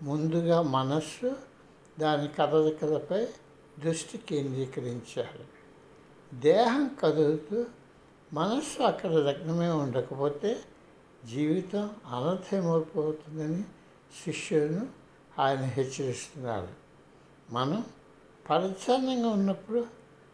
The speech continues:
మనం తప్పులు చేయడానికి ఆస్కారం ఉందని మనకు తెలుసు. నీ విక్షిప్త ధర్మాలను నేర్పుతో నిర్వర్తించుకొని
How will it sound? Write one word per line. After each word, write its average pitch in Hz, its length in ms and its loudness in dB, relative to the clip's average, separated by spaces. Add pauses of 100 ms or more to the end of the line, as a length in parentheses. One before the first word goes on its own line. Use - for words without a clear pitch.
(140)
మనం 165 460 0
తప్పులు 226 520 0
చేయడానికి 185 680 2 (500)
ఆస్కారం 165 680 2
ఉందని 156 480 0 (520)
మనకు 139 440 -2 (200)
తెలుసు. 120 500 -4 (2000)
నీ 190 180 4
విక్షిప్త 269 540 0
ధర్మాలను 208 720 2
నేర్పుతో 165 680 0
నిర్వర్తించుకొని 143 1000 -2